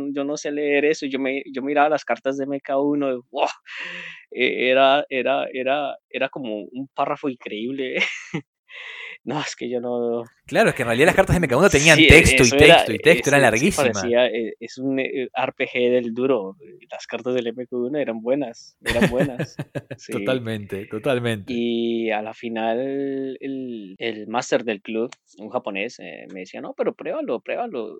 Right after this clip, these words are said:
Speaker 1: Y medio, medio lo probó, lo, medio lo probé y, y me gustó. Entonces me puse a buscar, eh,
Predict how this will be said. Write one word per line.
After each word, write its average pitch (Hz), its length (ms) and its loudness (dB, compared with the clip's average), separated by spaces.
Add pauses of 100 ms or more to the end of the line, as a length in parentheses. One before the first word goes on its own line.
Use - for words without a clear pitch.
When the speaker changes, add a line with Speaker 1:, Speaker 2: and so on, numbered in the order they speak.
Speaker 1:
Y 135 180 -6
medio, 127 500 2
medio 131 320 2
lo 120 80 -2
probó, 180 320 0 (100)
lo, 127 140 -2
medio 131 240 2
lo 123 100 4
probé 143 360 0
y, 190 140 -6
y 127 260 -6
me 113 100 -6
gustó. 110 580 -6
Entonces 120 480 -6
me 143 120 -2
puse - 200 -12
a 143 40 -2
buscar, 117 600 -4
eh, 135 600 -2